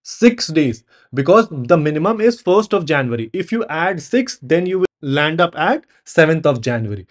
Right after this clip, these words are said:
So interval six day. Okay, now let me go ahead and run this. Let's see what do we get in our output. So now if I drag it above, then let's, if you see, okay, so now here we are only left with whatever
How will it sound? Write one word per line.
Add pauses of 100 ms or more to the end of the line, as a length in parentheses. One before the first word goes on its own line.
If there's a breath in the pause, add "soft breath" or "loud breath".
(140 soft breath)
So
interval (180)
six (440)
day. (480)
Okay, (160)
now
let
me
go
ahead
and
run
this.
Let's
see
what
do
we
get
in
our
output. (140)
So
now
if
I
drag
it
above,
then
let's,
if
you
see, (160)
okay, (240 soft breath)
so
now
here (320)
we
are
only
left
with
whatever